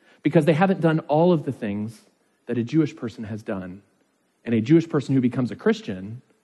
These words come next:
right, they've done all the Jewish stuff plus the Christian stuff. So they're, like, super holy.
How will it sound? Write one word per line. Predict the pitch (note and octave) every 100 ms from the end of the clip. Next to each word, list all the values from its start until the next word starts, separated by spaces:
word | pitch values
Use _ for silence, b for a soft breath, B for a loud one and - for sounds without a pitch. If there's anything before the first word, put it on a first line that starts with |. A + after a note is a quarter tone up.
| -
right, | A#2 C3+ - -
they've | E3+
done | G3 C3+
all | F2 G#2
the |
Jewish | F#2+ D#3+ A#3+ -
stuff | - - - _ _
plus | - B2 G3 G3 - - _ _
the | A2
Christian | - G#2+ - F2
stuff. | - F2 - _ _ _ _ _ _ _
So | -
they're, | F#3+
like, | F#3+ C3 - - _
super | - - - G3+ D3
holy. | A#2+ C#3+ D#2 -